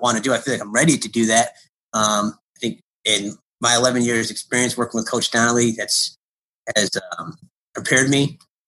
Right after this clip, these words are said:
to be in that role and, and to make those decisions. So I think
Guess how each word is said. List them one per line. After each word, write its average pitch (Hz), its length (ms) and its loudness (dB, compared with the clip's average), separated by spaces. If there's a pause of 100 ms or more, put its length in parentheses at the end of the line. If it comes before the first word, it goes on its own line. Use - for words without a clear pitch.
(380)
to - 240 -8
be 113 240 4 (220)
in 123 140 2
that 117 260 2
role 127 420 0
and, 107 280 -4
and 110 140 -6
to 113 100 -4
make 120 240 2
those 104 180 -2
decisions. 95 480 -4
So 98 100 -4
I 101 80 0
think 107 260 -4